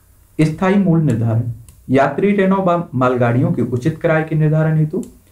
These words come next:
भारतीय रेलवे मूल्य निर्धारण मॉडल को फिर से अपनाने की आवश्यकता है,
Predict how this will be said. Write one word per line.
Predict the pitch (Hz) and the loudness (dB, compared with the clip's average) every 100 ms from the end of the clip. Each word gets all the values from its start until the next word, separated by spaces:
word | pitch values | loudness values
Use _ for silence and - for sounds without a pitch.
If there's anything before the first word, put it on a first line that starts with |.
| - _ | -20 _
भारतीय | 127 135 135 165 202 | -2 -2 -2 -2 0
रेलवे | 139 120 123 113 - - 127 | 2 2 0 0 -4 -6 -2
मूल्य | 139 175 | 0 2
निर्धारण | 185 180 185 180 185 | 4 2 0 0 0
मॉडल | 165 123 131 | 0 2 0
को | 131 139 - | -2 -6 -4
फिर | 135 123 | -2 0
से | 143 202 - - - | -2 -4 -8 -20 -8
अपनाने | 139 151 147 160 | -6 -2 -2 0
की | 180 170 | 0 0
आवश्यकता | 107 - - - | -2 -4 -12 -10
है, | 120 - | -8 -10